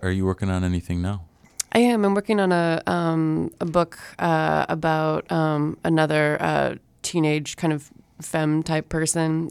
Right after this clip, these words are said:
Speaker 2: Um, it's in, uh, the third person this time, which feels different. Um, but, uh, yeah, um, it's called, um, Tiny right now.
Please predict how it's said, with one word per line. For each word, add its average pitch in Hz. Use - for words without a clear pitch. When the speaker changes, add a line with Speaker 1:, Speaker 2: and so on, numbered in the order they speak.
Speaker 2:
Um, 156
it's 180
in, 170
uh, 165
the 185
third 175
person 160
this 156
time, 151
which -
feels 147
different. 151
Um, 160
but, 170
uh, 170
yeah, 196
um, 170
it's -
called, 175
um, 160
Tiny 165
right 170
now. 165